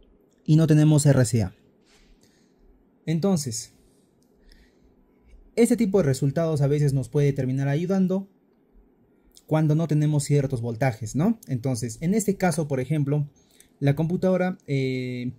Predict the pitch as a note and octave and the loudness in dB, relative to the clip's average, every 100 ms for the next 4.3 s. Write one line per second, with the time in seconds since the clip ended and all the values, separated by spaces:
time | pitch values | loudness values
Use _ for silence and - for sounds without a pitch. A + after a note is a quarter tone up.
0 | - C#3+ C#3+ C#3+ D3 D#3 G3+ G3 G3 E3+ | -4 0 0 2 0 0 0 0 0 -2
1 | D#3+ D#3+ C#3+ C#3 D3 D3 D3 D3 D3 C#3+ | -4 -6 -4 -4 -2 -2 0 0 0 -2
2 | C3+ B2+ C#3+ C#3 C#3 B2 B2 B2 C#3 C3 | -2 -2 -2 -2 -4 -6 -6 -6 -4 -4
3 | C3 B2+ B2 A#2+ B2 C3 B2 A#2+ D#3+ G#3 | -4 -4 -4 -4 -4 -4 -4 -6 -4 0
4 | G3+ G#3 | 0 0